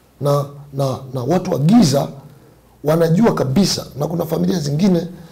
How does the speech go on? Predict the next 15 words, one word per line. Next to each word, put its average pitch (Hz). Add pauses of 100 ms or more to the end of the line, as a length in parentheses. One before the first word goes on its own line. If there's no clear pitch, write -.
(300)
zimepigwa 160
na 98
watu 82
wa 69
giza. 76 (500)
Ni 202
kama 247
hivi 180
tunavyoongea 127
vitu 98
vya, 90
vinavyoendesha 90 (180)
vitu 98
vya 82
giza. 82